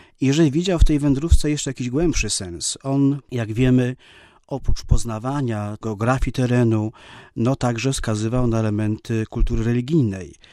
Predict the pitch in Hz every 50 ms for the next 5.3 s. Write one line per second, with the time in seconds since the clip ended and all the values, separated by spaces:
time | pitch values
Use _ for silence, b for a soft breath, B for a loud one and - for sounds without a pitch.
0 | B B B B B 123 117 110 120 110 117 113 107 110 123 - - 113 101 113
1 | 110 - - 117 107 110 113 110 - - 110 107 110 110 - - 110 107 104 104
2 | 104 107 B B B B B B B - - - - - - - 110 104 110 113
3 | 117 120 113 110 110 107 - - - - 117 117 127 127 110 107 117 113 104 -
4 | 117 113 113 - - 113 110 104 101 110 107 107 - 117 110 104 - - - -
5 | 107 101 104 104 104 104